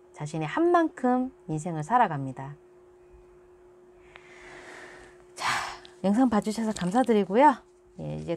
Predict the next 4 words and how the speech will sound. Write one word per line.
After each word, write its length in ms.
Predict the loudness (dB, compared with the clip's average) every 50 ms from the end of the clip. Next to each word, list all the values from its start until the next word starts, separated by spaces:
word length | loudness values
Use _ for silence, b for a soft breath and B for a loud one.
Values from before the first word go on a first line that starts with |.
| -6
또 120 | -6 -8 -8
주말입니다. 920 | -6 -4 0 2 2 2 2 0 -2 -4 -4 -4 -4 -2 -2 -2 -4 -6 -8 -12 -16 _ _
날씨가 440 | -8 -8 -8 -8 -8 -6 -6 -6 -6
시원해지는데 1040 | -4 -2 -2 0 2 2 2 2 0 0 -2 -4 -4 -4 -2 -2 -2 -2 -2 -6